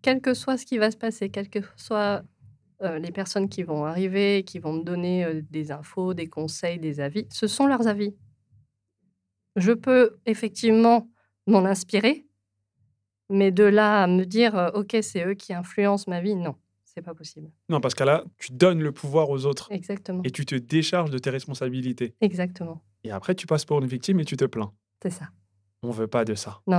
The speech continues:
Speaker 1: on veut sortir de ce triangle infernal. Tu, tu le
Speaker 2: Exactement.
Speaker 1: connais, euh, le fameux triangle victime, bourreau, sauveur, et devenir bienveillant pour soi, conscient et enfin responsable de sa vie, en fait. Être le créateur de sa vie.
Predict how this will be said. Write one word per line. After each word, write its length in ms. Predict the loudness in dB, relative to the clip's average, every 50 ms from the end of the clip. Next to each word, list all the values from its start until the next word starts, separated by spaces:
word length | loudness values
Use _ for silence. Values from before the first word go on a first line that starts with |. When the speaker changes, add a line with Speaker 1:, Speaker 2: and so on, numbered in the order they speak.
| 2 0
Speaker 1:
on 40 | -2
veut 100 | -4 -6
sortir 360 | -6 -6 -6 -4 -2 0 0
de 120 | 0 0 -2
ce 160 | -4 -6 -10
triangle 380 | -8 -4 -2 0 2 2 0
infernal. 560 | 0 -2 -4 -4 -4 -2 0 0 0 -2 -4 -4
Tu, 60 | -4 -4
tu 60 | -2
le 40 | -4
Speaker 2:
Exactement. 400 | -4 -6 -4 -4 -4 -2 -2 -4
Speaker 1:
connais, 400 | -4 -6 -8 -8 -8 -8 -8 -6
euh, 240 | -6 -6 -8 -8 -12 -14 -16 _ _ -12
le 80 | -12
fameux 360 | -10 -8 -6 -4 -4 -4 -4
triangle 460 | -6 -6 -6 -6 -4 -4 -4 -4 -6 -6
victime, 640 | -8 -10 -14 -16 -18 -14 -10 -4 0 2 2 2
bourreau, 580 | 0 -2 -6 -6 -4 -4 -2 -2 0 -2 -2 -4
sauveur, 640 | -6 -6 -6 -6 -4 -2 -2 -2 -2 -4 -6 -12 _ _ -20 _ _ _ _ _
et 120 | -2 -2 0
devenir 720 | 2 0 0 2 2 4 4 4 4 4 2 2 0 -4 -6 -10
bienveillant 600 | -8 -4 -2 -2 0 0 0 0 0 -2 -2 -4
pour 180 | -8 -10 -16 -20
soi, 380 | -8 -4 -2 -2 -2 -2 -6 -10 _ _
conscient 600 | -4 -2 -2 -2 -2 -4 -2 0 0 0 0 -4 -8 _ _ _ _ _ _ _ _ _ _ _ 0
et 160 | 2 2 2
enfin 380 | 0 -2 -4 -4 -2 -2 0
responsable 680 | 0 -2 -4 -6 -6 -8 -8 -4 -4 -4 -2 -2 -4 -6
de 80 | -8
sa 160 | -8 -6 -6
vie, 180 | -6 -4 -6 -8
en 60 | -8
fait. 180 | -10 -14 -18 -20 _ _ _ _ _ _ _ -4
Être 120 | -4 -2 -2
le 120 | -6 -8
créateur 500 | -8 -6 -4 -2 -2 -2 -2 -4 -6 -6
de 100 | -6 -8
sa 160 | -10 -12 -12
vie. 140 | -14 -14